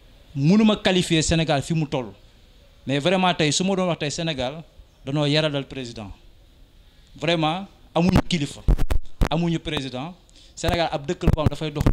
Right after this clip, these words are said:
président rek moo ko jëm jiite. Ñi fi nekkoon ci société civile doon waxal askan wi, kenn déggatu leen. Et je vais les citer. Abdou Latif Coulibaly,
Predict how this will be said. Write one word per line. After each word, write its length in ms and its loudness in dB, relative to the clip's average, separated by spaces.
président 500 6
rek 200 2
moo 80 -6
ko 420 2
jëm 0 -
jiite. 200 0
Ñi 120 -2
fi 100 -4
nekkoon 380 0
ci 80 -6
société 300 -6
civile 220 -6
doon 120 -2
waxal 240 -4
askan 280 -6
wi, 100 -4
kenn 180 -6
déggatu 300 -8
leen. 180 -10
Et 60 -6
je 100 0
vais 160 0
les 140 0
citer. 280 -8
Abdou 180 -8
Latif 220 -8
Coulibaly, 460 -4